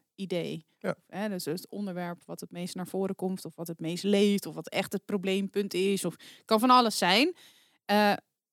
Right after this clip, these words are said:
Speaker 1: en nou kun je wel in de ruimte natuurlijk tellen, digitaal, maar ik vind dat heel tof om dat inderdaad ook, dan zie je die muisjes zo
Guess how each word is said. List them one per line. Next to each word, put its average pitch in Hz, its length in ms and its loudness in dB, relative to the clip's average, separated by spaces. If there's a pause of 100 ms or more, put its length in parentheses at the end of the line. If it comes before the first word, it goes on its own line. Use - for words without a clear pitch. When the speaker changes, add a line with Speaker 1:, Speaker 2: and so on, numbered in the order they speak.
(160)
Speaker 1:
en 208 120 -2
nou 226 120 4
kun 277 140 4
je 262 60 6
wel 247 100 6
in 240 140 2
de 226 80 6
ruimte 269 320 4
natuurlijk 226 340 -2
tellen, 262 340 6
digitaal, 208 600 2
maar 240 120 -4
ik 208 60 -14
vind 220 140 -4
dat 214 80 -4
heel 220 300 0
tof - 240 -10
om 202 100 -6
dat 185 220 -6
inderdaad 175 520 -6
ook, 196 220 -10
dan - 240 -8
zie 196 160 -10
je 190 60 -4
die 190 120 -4
muisjes - 500 -4
zo - 240 -6